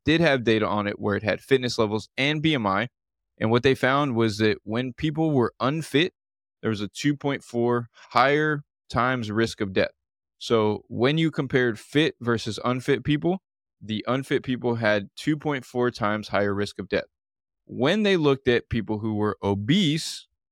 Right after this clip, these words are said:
who were fit, versus people who were, uh, fit but not obese, there was only a fourteen percent increased risk of death.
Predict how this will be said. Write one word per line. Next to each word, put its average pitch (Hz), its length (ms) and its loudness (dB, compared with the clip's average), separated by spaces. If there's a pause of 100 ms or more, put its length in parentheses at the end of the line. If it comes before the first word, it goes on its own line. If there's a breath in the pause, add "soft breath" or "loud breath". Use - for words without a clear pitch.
(120)
who 117 100 -2
were 104 120 0
fit, 120 360 2 (120)
versus 110 400 -4
people 107 360 -4
who 110 180 -4
were, 104 300 0 (520)
uh, 101 220 0
fit - 460 0
but 113 180 -2
not 104 240 2
obese, 214 560 -2
there 117 140 0
was 117 120 0
only 139 220 0
a 113 60 -2
fourteen 120 420 -2
percent 110 300 -6
increased 104 400 -6
risk 104 240 -6
of 95 80 -8
death. 92 160 0